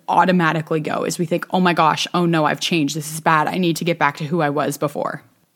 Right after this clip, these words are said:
And, you know, honestly, I don't blame you for feeling that way because I'm the same way. Anytime somebody says that to me, my initial thought is, "Oh, they think that's a bad thing." Like, and, and that usually is the case when somebody comes to you and says, "You've really changed."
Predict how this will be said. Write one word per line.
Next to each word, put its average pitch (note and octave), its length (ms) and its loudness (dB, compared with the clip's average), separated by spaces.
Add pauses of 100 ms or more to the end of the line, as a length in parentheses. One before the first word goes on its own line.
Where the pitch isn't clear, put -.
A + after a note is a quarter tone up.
(280)
And, A3 140 4
you G3+ 80 2
know, G3+ 140 4
honestly, A3 440 2
I F3+ 140 2
don't D#4 240 2
blame D#3+ 320 2
you F#3+ 160 2
for G#3 180 0
feeling F3+ 420 0
that G3 180 2
way A#3+ 160 4
because A3 360 2
I'm F#3+ 200 4
the G#3 80 4
same E3+ 260 0
way. D3+ 200 0
Anytime F#3 420 2
somebody E3 300 0
says D3+ 240 -2
that D#3+ 160 -2
to E3 100 -6
me, D3+ 240 0 (280)
my F#3 180 6
initial E3+ 420 2
thought D#3+ 360 0
is, E3 320 0 (120)
"Oh, D#3+ 160 2
they E3+ 180 2
think E3+ 220 -2
that's D3+ 240 0
a D3+ 40 -2
bad C#3+ 300 -6
thing." - 340 -8
Like, F3 220 -2 (220)
and, G#3 260 2
and G#3 200 6
that G#3 180 4
usually C4+ 400 2 (100)
is E3+ 240 2
the F3 100 -2
case - 460 -2
when F#3 160 2
somebody F3+ 340 0
comes D#3 340 -4
to - 100 -6
you E3+ 80 2
and D#3+ 120 0
says, D#3 360 -2
"You've G#3 240 0
really E3+ 200 2
changed." - 520 -6